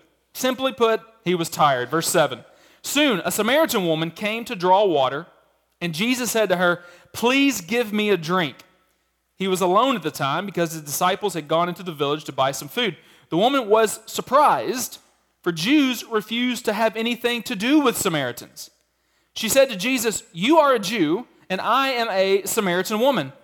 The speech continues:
Why are you asking me for a drink?'" So this Samaritan woman was v-, well aware of the cultural taboos of the day. She knew,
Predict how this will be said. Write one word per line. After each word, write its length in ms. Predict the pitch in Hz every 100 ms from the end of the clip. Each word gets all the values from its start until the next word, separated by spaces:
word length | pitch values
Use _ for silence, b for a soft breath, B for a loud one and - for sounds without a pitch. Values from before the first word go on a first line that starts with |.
| _ _
Why 500 | 151 151 190 226 269
are 120 | 269 240
you 240 | 214 220
asking 540 | 170 - - 196 160
me 180 | 151 147
for 340 | 139 147 143 147
a 80 |
drink?'" 300 | 151 220 175 - b b
So 120 | - 202
this 140 | 285
Samaritan 400 | 285 262 233 214
woman 320 | 214 208 175
was 180 | 170 151
v-, 320 | 135 139 143 156
well 480 | 165 196 262 285 277
aware 540 | 240 214 180 139 113
of 200 | 120 151
the 80 | 143
cultural 560 | - - 196 196 185 180
taboos 760 | - 180 180 160 151 147 135
of 180 | - 147
the 60 | 135
day. 360 | 135 104 90 - b b
She 400 | - - 247 294
knew, 460 | 269 254 170 117